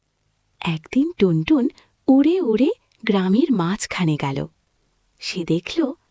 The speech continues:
একটা গাছ শুকিয়ে যাচ্ছে। গাছটার পাতা ঝরে পড়ছিল। সব পাখি দুঃখ পেল, কিন্তু কেউ কিছু করল না। টুনটুন ভাবল,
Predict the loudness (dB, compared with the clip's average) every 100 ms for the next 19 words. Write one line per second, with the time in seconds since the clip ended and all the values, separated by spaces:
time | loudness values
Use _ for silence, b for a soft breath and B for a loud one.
0 | _ _ -6 -6 -2 -4 -2 -4 -4 -6
1 | -4 -6 -6 -2 -2 -2 -6 -6 -8 -8
2 | -12 _ _ _ _ _ _ _ _ -4
3 | -2 -2 -4 -4 -6 -4 -4 -2 -2 -2
4 | -2 0 0 0 -2 -2 -4 -4 -4 -10
5 | _ _ _ _ _ _ _ _ -4 -2
6 | -2 0 -2 0 0 2 0 -2 -6 0
7 | 0 0 -6 _ _ _ _ _ _ 0
8 | 2 2 2 4 4 2 -2 -2 -2 0
9 | 2 2 0 -2 -8 _ _ _ _ _
10 | _ _ _ _ _ _ 0 0 0 0
11 | 2 0 0 2 0